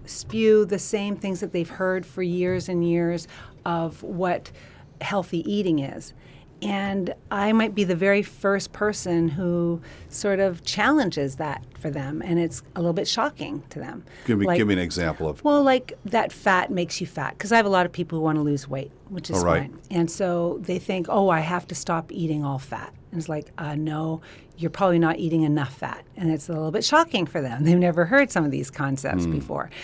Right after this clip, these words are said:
Speaker 1: You know, it's not fat that makes us fat, it's sugar that makes us fat.
Speaker 2: Right, right.
Speaker 1: So, but these concepts, as much as I've, you know, been working with them for years and years,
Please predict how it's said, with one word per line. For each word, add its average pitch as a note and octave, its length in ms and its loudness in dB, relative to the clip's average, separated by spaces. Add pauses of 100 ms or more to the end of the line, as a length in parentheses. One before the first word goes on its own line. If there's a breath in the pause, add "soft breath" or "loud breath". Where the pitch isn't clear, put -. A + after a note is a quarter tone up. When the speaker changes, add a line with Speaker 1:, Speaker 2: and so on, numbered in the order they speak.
(220 loud breath)
Speaker 1:
You F3 100 -2
know, D#3+ 140 2
it's - 400 -6
not F3 360 2
fat D3 360 -2
that E3 100 -6
makes C3+ 280 -4
us D3 180 -10
fat, D3 260 -6
it's A3+ 200 -6
sugar C4 280 2
that D3+ 100 -2
makes - 280 -4
us - 160 -10
fat. - 260 -6 (220 loud breath)
Speaker 2:
Right, E2 100 0
right. C#3+ 180 -4
Speaker 1:
So, G3 760 2
but G#3+ 440 0
these C#4 340 4 (160)
concepts, A3+ 760 -2 (260)
as G#3+ 500 -2
much A#3+ 360 0
as G#3+ 200 0 (260)
I've, F#3+ 320 -2 (100)
you G3 140 -4
know, F#3 200 0
been F3 280 0
working F#3+ 320 -2
with F3 200 -2
them E3 180 2
for E3 180 -6
years D#3+ 380 0
and D3 160 2
years, F3 460 0